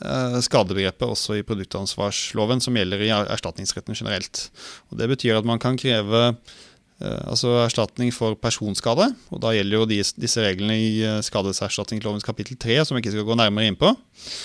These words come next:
Men så er det også slik at man kan kreve,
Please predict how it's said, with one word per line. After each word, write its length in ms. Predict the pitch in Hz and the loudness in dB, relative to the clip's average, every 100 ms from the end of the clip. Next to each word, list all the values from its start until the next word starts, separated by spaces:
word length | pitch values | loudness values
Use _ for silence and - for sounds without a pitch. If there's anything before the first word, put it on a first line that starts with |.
| - - - - _ | -12 -16 -18 -20 _
Men 120 | 139 135 | 0 4
så 80 | |
er 40 | 185 | 4
det 40 | 147 | 6
også 200 | - 156 | 4 4
slik 220 | 127 120 | 4 4
at 60 | |
man 160 | 127 123 | 2 2
kan 140 | 139 | 2
kreve, 640 | 147 143 104 101 127 131 | 2 4 4 6 6 6